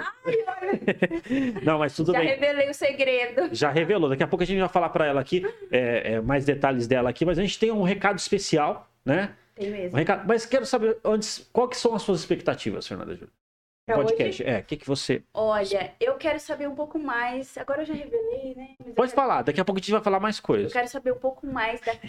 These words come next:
Speaker 1: de onde surgiu essa ideia dela de trabalhar com marketing, porque ela é visionária. Porque hoje quem não está na internet, olha, não existe.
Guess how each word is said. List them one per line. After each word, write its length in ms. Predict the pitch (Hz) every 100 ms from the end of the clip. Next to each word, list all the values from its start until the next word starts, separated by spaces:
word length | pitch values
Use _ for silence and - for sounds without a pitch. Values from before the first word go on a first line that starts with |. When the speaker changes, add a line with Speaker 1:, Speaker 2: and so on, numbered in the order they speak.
| -
Speaker 1:
de 720 | 220 226 - - _ _ 269
onde 240 | 320 339
surgiu 880 | 359 311 294 285 220 226 262 285 302 _ _ _
essa 260 | 220 - 233
ideia 600 | 226 226 214 214 220 220
dela 340 | 202 202 208
de 320 | 202 214 208 - -
trabalhar 420 | 214 208 202 214
com 160 | - 226
marketing, 680 | 208 190 202 202 - - - _
porque 480 | 226 226 247 233 226
ela 140 | - 240
é 60 |
visionária. 640 | 240 226 285 320 208 190 185 - _
Porque 220 | _ -
hoje 280 | 220 220 220 -
quem 280 | 269 240 302
não 320 | 294 240 277
está 260 | 285 262
na 100 | 233
internet, 760 | 240 240 233 220 190 202 214 -
olha, 240 | 208 196
não 140 | 196 196
existe. 420 | 220 190 180 -